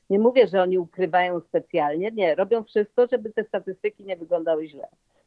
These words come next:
To robią niewątpliwie, dlatego że jeżeli pan spyta epidemiologów,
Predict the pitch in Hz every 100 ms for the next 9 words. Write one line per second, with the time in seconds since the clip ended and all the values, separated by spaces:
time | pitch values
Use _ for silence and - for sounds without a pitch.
0 | _ 208 190 190 190 175 180 - 170 143
1 | 143 151 156 175 160 175 170 _ _ 185
2 | 170 190 196 180 - 208 185 180 175 170
3 | 165 165 139 139 165